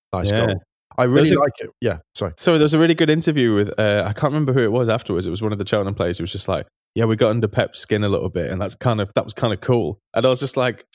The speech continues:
Speaker 1: Yeah,
Speaker 2: I, I
Speaker 1: I like
Speaker 2: really
Speaker 1: that.
Speaker 2: like that. I like that kind of like, "Yeah, we got him rattled, lads."
Speaker 1: I feel like it, they earned it. They, I felt like City showed, it's actually what, um, what Ian was talking about in Wrighty's house when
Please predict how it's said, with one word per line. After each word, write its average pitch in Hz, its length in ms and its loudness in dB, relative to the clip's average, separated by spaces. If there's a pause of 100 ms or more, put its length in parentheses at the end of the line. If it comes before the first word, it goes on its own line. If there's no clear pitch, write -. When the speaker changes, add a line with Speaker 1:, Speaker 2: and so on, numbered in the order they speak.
Speaker 1:
Yeah, 123 120 2 (120)
Speaker 2:
I, 131 240 2
I 143 40 6
Speaker 1:
I - 20 4
like - 20 4 (140)
Speaker 2:
really 131 100 2
Speaker 1:
that. 117 220 2
Speaker 2:
like 95 100 0
that. 80 100 -2
I 104 100 4
like 117 320 2
that 110 140 0
kind 113 160 -4
of 101 80 -4
like, 104 200 -8
"Yeah, 127 180 -4
we 131 100 -2
got 139 220 0
him 143 60 -4
rattled, 127 280 -2
lads." 127 420 -2 (1400)
Speaker 1:
I 143 80 0
feel 196 140 4
like 160 160 2
it, 139 140 -2
they - 100 0 (120)
earned 156 340 2
it. 92 180 -4
They, 117 220 2
I 131 40 -4
felt 165 200 0
like 139 320 -2 (420)
City 160 280 2
showed, 139 260 2
it's 151 140 0
actually 175 300 -2
what, - 120 -2
um, 104 280 -2 (320)
what 107 180 -2
Ian 131 180 2
was 104 100 -2
talking 92 240 -4
about - 120 -4
in 92 60 -4
Wrighty's 95 340 -4
house 104 400 0
when 87 340 -4